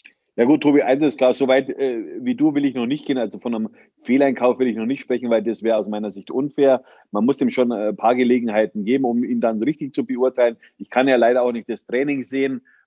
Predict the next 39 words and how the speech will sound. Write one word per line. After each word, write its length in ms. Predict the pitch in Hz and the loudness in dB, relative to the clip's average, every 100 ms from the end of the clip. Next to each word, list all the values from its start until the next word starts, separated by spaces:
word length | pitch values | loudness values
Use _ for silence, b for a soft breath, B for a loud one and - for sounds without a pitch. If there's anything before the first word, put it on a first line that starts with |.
| _ | _
um 240 | 151 156 143 | -4 -2 2
dann 240 | 139 139 - | 0 0 -10
einen 100 | 147 | -14
Spieler 540 | - 160 151 139 131 _ _ _ _ | -12 -6 2 2 0 _ _ _ _
noch 240 | 143 170 - | -2 -2 0
fairer 340 | 151 151 139 | 0 0 -2
zu 140 | 147 | -4
bewerten. 640 | 135 127 135 135 135 123 b b b | -6 -2 -2 -4 -10 -12 b b b
Also 280 | 123 127 139 | -6 -2 -2
ich 220 | 156 135 | -2 -4
will 160 | 156 147 | -4 -2
mir 160 | 143 | -4
noch 180 | 135 127 | -4 -6
zwei 240 | - 131 | -4 -4
Spiele 380 | 131 - 139 135 | -4 -6 -2 -2
da, 200 | 127 123 | -2 -2
ich 120 | 123 | -4
will 100 | 135 | -4
noch 140 | 131 123 | -6 -6
zwei 160 | 131 | -6
Spiele 260 | 127 120 117 | -6 -6 -6
abwarten 480 | 139 - 131 127 127 | -6 -2 -2 -2 -6
und 180 | 113 107 | -10 -6
dann, 280 | 113 123 | -6 -6
äh, 320 | 107 82 92 76 _ | -10 -10 -10 -12 _
hebe 220 | 117 127 | -4 -2
ich 60 | 117 | -2
einen 100 | 110 | 0
Daumen 300 | 104 117 113 | 0 0 -2
nach 140 | 98 | -8
oben 260 | - 113 113 | -6 -6 -4
oder 180 | 98 92 | -4 -4
senke 280 | 95 92 | -6 -10
ihn 80 | 90 | -10
eben. 240 | 80 85 92 | -10 -12 -12
Und, 220 | 95 - b b | -16 -18 b b
aber 380 | 123 135 127 - | 2 2 2 0
wie 140 | 139 | 2
gesagt, 320 | 135 123 120 | 4 4 0